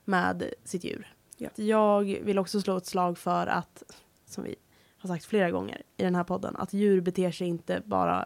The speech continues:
Speaker 1: för att. Utan när det kommer till vissa beteenden så är det för att de har väldigt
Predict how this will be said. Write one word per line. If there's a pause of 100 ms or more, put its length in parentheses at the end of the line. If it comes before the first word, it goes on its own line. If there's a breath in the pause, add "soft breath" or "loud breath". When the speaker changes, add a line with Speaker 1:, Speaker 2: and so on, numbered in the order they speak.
Speaker 1:
för
att. (440 loud breath)
Utan
när
det
kommer
till
vissa
beteenden
så
är
det
för
att
de
har
väldigt